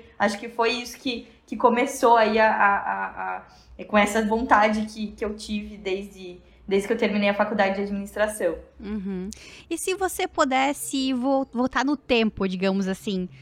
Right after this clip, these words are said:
Speaker 2: você teria realmente feito duas faculdades? Você teria começado a empreender,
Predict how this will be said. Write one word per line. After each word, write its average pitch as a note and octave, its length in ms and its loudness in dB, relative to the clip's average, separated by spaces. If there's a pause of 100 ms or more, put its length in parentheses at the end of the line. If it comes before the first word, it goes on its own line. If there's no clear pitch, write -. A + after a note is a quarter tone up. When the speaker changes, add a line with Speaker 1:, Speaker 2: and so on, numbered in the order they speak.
(200)
Speaker 2:
você A#3 320 -2
teria A#3+ 540 0
realmente A#3+ 600 2
feito A#3 960 -2
duas A3 300 -2
faculdades? A#3+ 1000 4
Você G#3+ 220 -4
teria A#3 240 0
começado A#3 500 0
a A3+ 40 2
empreender, A3 720 0